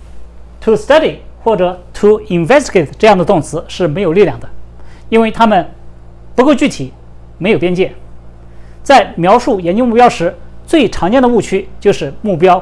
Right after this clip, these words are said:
过于宽泛，这包括边界过大或者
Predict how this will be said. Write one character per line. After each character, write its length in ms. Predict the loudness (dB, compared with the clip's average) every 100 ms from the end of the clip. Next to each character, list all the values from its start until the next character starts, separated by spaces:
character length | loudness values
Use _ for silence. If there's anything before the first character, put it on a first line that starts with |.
| -2
过 180 | 2 2
于 140 | 2 -8
宽 240 | -2 0
泛， 160 | 0 -4 -14 -20 -2
这 120 | 4
包 120 | 4
括 320 | 6 4 2 -14 -20 -2
边 200 | 2 4
界 240 | 4 2 -4 0
过 120 | 4
大 280 | 6 4 0 -18 -20 -20 -18 -18 -2
或 100 | 2
者 180 | 2 0